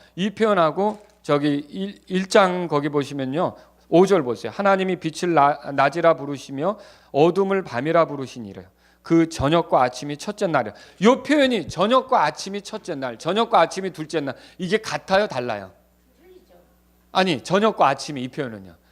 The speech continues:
같은 표현이죠. 같은 표현이에요. 뭐 첫째 날, 둘째 날, 셋째 날 이건 달라도. 그쵸? 그러면 첫째 날이든지 둘째 날이든지 아니면 다섯째 날이든지 여섯째 날이든지 같게 표현을 했어요. 저녁, 아침 이렇게.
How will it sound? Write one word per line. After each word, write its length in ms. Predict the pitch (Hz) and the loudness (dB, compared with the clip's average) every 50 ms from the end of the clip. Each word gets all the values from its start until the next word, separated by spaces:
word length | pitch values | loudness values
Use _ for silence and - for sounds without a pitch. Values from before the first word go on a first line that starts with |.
| _ _ _ _ _ _ _ _ | _ _ _ _ _ _ _ _
같은 380 | - - 160 170 - - 202 180 | -8 -6 -4 -4 -4 -6 -8 -6
표현이죠. 580 | - 175 151 135 127 117 101 - 113 104 95 - _ _ _ _ _ _ | -2 -2 -2 -2 -2 -6 -8 -8 -10 -10 -12 -14 _ _ _ _ _ _
같은 340 | - - 208 214 - 247 220 | -2 -2 -2 0 0 -2 0
표현이에요. 400 | 190 208 180 151 131 123 117 107 - - - - _ | 2 2 2 2 0 -4 -6 -8 -10 -16 -20 -18 _
뭐 100 | - 135 131 | -4 -4 -2
첫째 320 | - - 214 - 220 214 | -2 -2 2 4 4 4
날, 220 | 196 196 180 180 175 | 6 4 4 2 2
둘째 280 | - 160 160 - 190 170 | -4 -10 -2 -2 0 2
날, 160 | 165 160 160 | 2 2 2
셋째 240 | - 202 196 208 190 | 0 -2 -2 -2 0
날 140 | 180 160 | 0 2
이건 200 | 151 156 180 175 | 4 4 4 2
달라도. 540 | 147 - 135 131 127 123 117 - 104 92 - - _ _ _ _ | 2 0 -2 0 0 0 0 -2 -4 -10 -14 -18 _ _ _ _
그쵸? 400 | - 202 - 254 214 - - - - - - - _ | -2 2 4 4 4 4 2 -4 -14 -20 -20 -4 _
그러면 300 | - 247 254 254 247 - | 4 6 6 6 4 2
첫째 340 | - - 262 262 - 277 269 | 0 -2 -4 2 4 4 4
날이든지 600 | 262 269 247 233 233 226 196 240 233 226 247 233 - | 6 6 4 4 4 2 2 2 2 2 -2 -4 -4
둘째 260 | - 202 190 247 240 | -8 -8 0 2 2
날이든지 460 | 220 226 214 208 214 190 214 214 208 196 | 4 6 4 4 4 0 0 2 4 4
아니면 280 | 165 196 220 226 - | 4 4 2 0 -2
다섯째 400 | - 160 160 170 214 214 - 226 | -4 -4 -2 -2 -2 0 2 2
날이든지 420 | 208 208 202 196 196 190 190 196 175 | 4 4 4 4 2 -4 -4 0 0
여섯째 360 | 156 147 180 202 - 220 196 | 0 0 -2 -2 -2 -2 2
날이든지 520 | 190 190 180 - - 190 196 190 214 185 - - - - - - - | 2 2 2 2 0 -4 -2 0 0 0 0 -4 -12 -20 -20 -10 -6
같게 540 | - 175 196 - - - - 269 269 262 | -4 -2 -2 -4 -6 -4 0 0 0 0
표현을 400 | - - 254 254 240 214 185 156 | -2 0 0 2 2 4 2 2
했어요. 360 | 131 113 - - 104 95 95 - _ _ _ _ - _ _ - | 2 0 -4 -10 -14 -16 -16 -20 _ _ _ _ -20 _ _ -8
저녁, 520 | - 127 135 127 123 120 113 - - _ _ _ _ _ _ | -6 -4 -4 -2 -4 -4 -6 -8 -16 _ _ _ _ _ _
아침 440 | - 120 120 - - - 110 95 - _ | -8 -8 -8 -6 -8 -10 -10 -14 -16 _
이렇게. 380 | - 196 190 185 - - 107 | 0 2 2 2 2 -4 -12